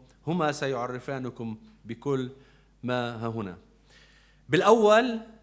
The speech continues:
كان أنسيموس سارق وعبد هارب، ولكن صار أخ أمين وحبيب، ولكن أكتر من هيك. شو قال؟ شو، آه، أنسيموس معنى الاسم نافع،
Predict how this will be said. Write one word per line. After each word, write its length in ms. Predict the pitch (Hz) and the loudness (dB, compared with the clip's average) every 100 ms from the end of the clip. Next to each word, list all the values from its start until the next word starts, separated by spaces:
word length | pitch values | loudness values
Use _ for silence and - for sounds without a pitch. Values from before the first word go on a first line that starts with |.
| _ - | _ -2
كان 240 | 190 185 | 0 2
أنسيموس 800 | 170 165 - 196 202 233 226 - - _ - | 2 0 0 2 2 0 -4 -14 -20 _ -12
سارق 760 | - 202 196 190 190 - - _ _ _ _ _ _ _ _ _ - | 0 4 4 2 -2 -8 -20 _ _ _ _ _ _ _ _ _ -2
وعبد 360 | 135 175 147 | 2 2 0
هارب، 420 | 135 156 131 104 87 - _ _ | 0 2 2 0 -6 -18 _ _
ولكن 360 | 110 139 151 143 | -4 -2 0 -2
صار 560 | 135 156 160 202 196 - - _ - | 0 4 6 4 -2 -12 -20 _ -4
أخ 400 | 185 196 - 151 | -4 -4 -8 -2
أمين 600 | 147 175 202 226 220 - - _ - | 0 4 2 2 -4 -12 -20 _ -4
وحبيب، 680 | 143 - 190 220 160 101 110 | 0 2 2 4 2 0 0
ولكن 280 | 143 147 | 0 2
أكتر 300 | 196 214 220 | 0 2 2
من 120 | 202 160 | 4 4
هيك. 340 | 143 107 - - _ _ _ _ _ - | 2 -2 -10 -20 _ _ _ _ _ -6
شو 180 | - 247 | 2 6
قال؟ 280 | 208 165 | 6 4
شو، 120 | 131 175 - - 127 - | -4 -6 -10 -20 -20 -12
آه، 480 | 123 113 113 120 - - | -4 -2 -2 -6 -14 -6
أنسيموس 640 | 139 135 208 190 165 151 - 175 | -4 -4 -2 -2 -2 -6 -14 -10
معنى 320 | 139 170 160 | -2 -2 0
الاسم 560 | 143 170 - 147 151 151 _ _ _ _ _ _ _ _ _ | -2 -4 -4 -6 -6 -14 _ _ _ _ _ _ _ _ _
نافع، 360 | 101 175 - | -4 -4 -6